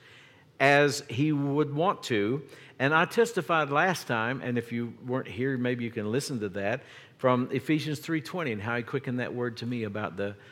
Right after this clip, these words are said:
about the building of this, this church and about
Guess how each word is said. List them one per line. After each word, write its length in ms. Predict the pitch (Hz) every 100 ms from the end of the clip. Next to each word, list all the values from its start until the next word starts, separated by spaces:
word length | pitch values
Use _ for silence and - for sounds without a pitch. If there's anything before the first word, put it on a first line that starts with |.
| - -
about 320 | 98 107 98
the 80 | 104
building 400 | 101 127 131 123
of 100 | 117
this, 300 | 123 - -
this 220 | 135 123 -
church 400 | 180 - - 98
and 140 | 92
about 340 | 98 110 -